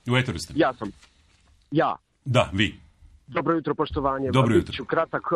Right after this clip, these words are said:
Speaker 1: pozdraviti profesorcu i ovog, e, prethodnog, e, slušatelja koji je malo zatrolo, otišao je u stranu, ali nema veze.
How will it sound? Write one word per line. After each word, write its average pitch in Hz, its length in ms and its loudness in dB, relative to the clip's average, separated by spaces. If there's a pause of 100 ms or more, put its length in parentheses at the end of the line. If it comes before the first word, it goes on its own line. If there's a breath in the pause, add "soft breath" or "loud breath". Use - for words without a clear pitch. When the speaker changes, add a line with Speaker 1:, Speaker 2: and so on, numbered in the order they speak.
Speaker 1:
pozdraviti 147 540 -2
profesorcu 139 720 -2
i 135 60 2
ovog, 131 260 -2
e, 131 40 0 (460)
prethodnog, 127 540 -2
e, 127 40 0 (420)
slušatelja 123 580 -6
koji 127 200 -4
je 127 60 -2
malo 123 220 -2
zatrolo, 131 420 -4
otišao 110 340 -4
je 107 60 -2
u 147 60 -6
stranu, 127 240 -4
ali 117 100 -2
nema 110 160 -4
veze. 85 220 -6